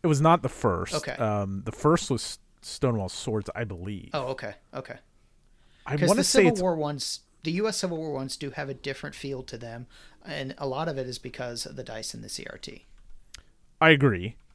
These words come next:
Speaker 1: And the
Speaker 2: And a
Speaker 1: uncertainty of your actions,
Speaker 2: Yep,
Speaker 1: which is a
Speaker 2: yep.
Speaker 1: big thing missing from here.
Speaker 2: Yeah.
Speaker 1: Um, A Greater Victory is the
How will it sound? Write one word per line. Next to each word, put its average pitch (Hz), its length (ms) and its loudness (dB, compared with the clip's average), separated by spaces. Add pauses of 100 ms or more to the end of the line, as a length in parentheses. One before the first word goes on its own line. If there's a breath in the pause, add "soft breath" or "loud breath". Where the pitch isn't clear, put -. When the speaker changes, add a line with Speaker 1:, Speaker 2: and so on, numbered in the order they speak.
(100)
Speaker 1:
And 156 340 4
the 127 420 4
Speaker 2:
And 143 140 2
a - 20 0
Speaker 1:
uncertainty 143 580 2
of 127 180 4
your 107 160 2
actions, - 460 -4
Speaker 2:
Yep, 139 120 -2
Speaker 1:
which 123 200 -2
is 113 80 0
a 123 60 2
Speaker 2:
yep. 131 100 -4
Speaker 1:
big 135 300 6
thing 113 260 -2
missing 90 240 -6
from 95 160 -12
here. - 160 -8
Speaker 2:
Yeah. - 160 -8 (180 loud breath)
Speaker 1:
Um, 120 460 8 (880)
A 160 80 2
Greater 160 260 8
Victory 110 420 0
is 107 320 -2
the 90 380 -8